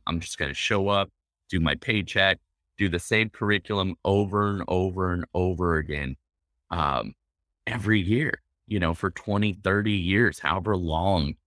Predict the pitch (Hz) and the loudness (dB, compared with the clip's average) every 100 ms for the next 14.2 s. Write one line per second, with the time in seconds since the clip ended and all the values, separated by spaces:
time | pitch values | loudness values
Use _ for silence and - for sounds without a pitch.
0 | _ - 85 82 98 104 - 107 113 113 | _ -2 0 4 4 4 2 0 2 0
1 | - 117 107 104 - 107 104 - 95 92 | 0 -2 -2 -2 -2 -2 -2 -2 -2 0
2 | 78 - 95 113 90 78 - 90 - - | -2 -2 0 0 0 -2 -2 -2 -2 -10
3 | _ _ _ _ _ - 92 85 87 95 | _ _ _ _ _ -10 -6 -4 -2 -2
4 | 131 - 98 165 80 - 104 117 117 110 | -4 -4 -4 -2 -2 -4 -4 0 2 0
5 | - _ _ _ 95 98 117 90 95 - | -4 _ _ _ -2 0 0 0 0 0
6 | 82 78 80 82 92 90 85 90 95 90 | -2 0 0 0 0 -2 -2 -2 -4 -4
7 | 82 80 - 92 110 127 101 90 - - | -4 -6 -6 -4 -4 -2 -2 -2 -4 -4
8 | 76 95 107 78 76 71 - _ - 80 | -2 0 0 -2 0 -2 -6 _ -8 -4
9 | 76 87 85 78 82 - 85 85 87 82 | -2 -4 -2 -2 -2 2 2 4 2 2
10 | 78 85 85 87 _ _ _ _ _ - | -2 2 0 0 _ _ _ _ _ -6
11 | 80 - 78 78 - 95 101 113 - 85 | -6 -2 -2 0 0 0 0 0 0 0
12 | 85 85 85 85 85 - _ _ _ _ | 2 2 2 0 -2 -8 _ _ _ _
13 | _ _ _ _ _ _ _ 113 110 104 | _ _ _ _ _ _ _ 2 4 4
14 | 101 101 | 2 0